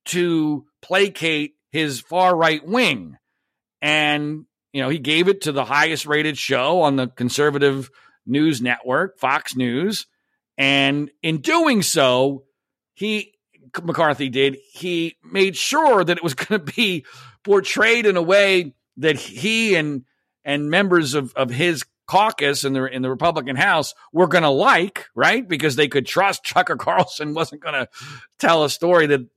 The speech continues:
that wasn't consistent with their view of January sixth. But they also inherently made sure that it wasn't taken very seriously by everyone outside of the right-wing media ecosystem,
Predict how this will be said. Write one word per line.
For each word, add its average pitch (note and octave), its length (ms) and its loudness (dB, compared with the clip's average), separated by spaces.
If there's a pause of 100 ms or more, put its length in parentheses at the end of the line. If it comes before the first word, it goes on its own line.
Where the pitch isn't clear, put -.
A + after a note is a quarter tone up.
(100)
that C3+ 180 -4
wasn't C#3+ 380 -2 (380)
consistent D3 560 -4
with C3+ 200 0 (140)
their E3 400 2
view D#3 580 -2
of C3 100 -6
January D3 500 -2
sixth. G#3+ 520 0 (380)
But G3 120 -4
they G3+ 160 2
also B3+ 480 2
inherently F#3 560 -2
made E3+ 300 -4
sure C#3 520 -2 (360)
that E3+ 140 0
it E3+ 80 -8
wasn't F#3+ 300 0
taken E3+ 320 0
very E3 220 2
seriously G#3+ 720 -2
by D#3+ 200 -2
everyone F3+ 380 2
outside F#3 760 0 (360)
of D#3 480 2
the E3+ 120 -2
right-wing F3 720 -2 (120)
media E3+ 640 0 (1120)
ecosystem, E3+ 920 0